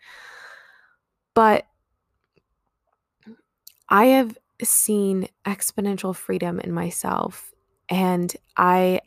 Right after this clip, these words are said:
have developed amazing relationships with women around me that are growing like this.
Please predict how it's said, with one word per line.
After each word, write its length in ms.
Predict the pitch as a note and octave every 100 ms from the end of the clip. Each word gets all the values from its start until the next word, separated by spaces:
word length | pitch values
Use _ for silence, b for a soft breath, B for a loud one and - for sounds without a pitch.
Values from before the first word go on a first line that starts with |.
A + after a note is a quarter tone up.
| -
have 360 | - G3+ F3+ - _ _ F#3
developed 640 | G3+ F3 F3+ F3+ F#3 F3+ - -
amazing 880 | F#3+ F#3 G3 G3 G3+ F#3 G3 F#3
relationships 960 | F3+ F3 F3 F3 - F3 - F#3 - - -
with 400 | F#3+ F#3 F3+ - B B B B
women 640 | F3 F#3 F#3+ F#3+ F3+ F3+ -
around 560 | F#3 F3 F3 F3+ F3 E3+
me 380 | E3+ E3 F3 - B B _
that 200 | G3 F3+
are 220 | - F#3+ F3+
growing 720 | D#3 E3+ F3+ F3+ F3+ F3 E3+
like 240 | E3 -
this. 460 | E3 D#3+ F3 -